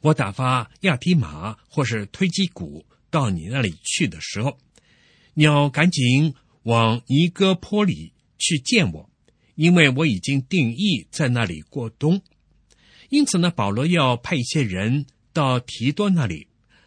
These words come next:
呃，亚提马或者是推基古可能正要去接替提多的位置。这样呢，提多就可以到尼哥坡里去见保罗，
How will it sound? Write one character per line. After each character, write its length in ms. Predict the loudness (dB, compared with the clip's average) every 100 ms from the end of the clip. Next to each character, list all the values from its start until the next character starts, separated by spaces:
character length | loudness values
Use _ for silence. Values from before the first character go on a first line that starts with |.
| _ _ _ _
呃， 260 | -2 -2 0
亚 180 | 0 0
提 220 | 0 2
马 240 | 2 0
或 160 | -4 -6
者 60 |
是 180 | -4 -4
推 220 | -4 -4
基 180 | -2 -2
古 460 | -4 -8 -6 -8 -8 _ _
可 220 | -6 -4
能 240 | -2 -2 -6 _ -6
正 240 | 0 2
要 160 | 0 -2
去 240 | -6 -10 -10
接 280 | -4 0 0
替 280 | -2 -10 -12
提 280 | -12 -10 -8
多 200 | -6 -4
的 120 | -2
位 160 | -2
置。 180 | -2 -4 -8 _ _ _ _ -20 -20 -20 -14 0
这 160 | 2
样 120 | 4
呢， 120 | 2 0
提 260 | 0 0
多 160 | 2 2
就 160 | 0
可 160 | -2 0
以 160 | 0 0
到 420 | 0 0 0 -4 -14 -20 -2
尼 240 | 2 2
哥 240 | 2 0
坡 240 | 0 -2 0
里 140 | -2
去 440 | -4 -4 -2 -2 -6 _ _ -4
见 280 | 2 2
保 220 | 0 -6 -10
罗， 320 | -10 -10